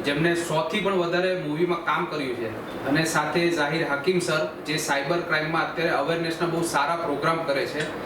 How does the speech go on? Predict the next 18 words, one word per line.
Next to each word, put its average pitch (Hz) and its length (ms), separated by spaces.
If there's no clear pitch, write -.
અને 143 100
એમની 165 260
સાથે 160 220
આપણા 165 180
સુરતના 160 440
લાડકા 143 340
આર 139 300
જે 156 100
દેવાંગ, 131 420
જેને 139 200
આપણે 143 220
આર 143 220
જે 151 80
દેવલો 147 360
કરીને, 160 360
અ, 139 400
સાંભળીએ 135 520
છીએ, 151 200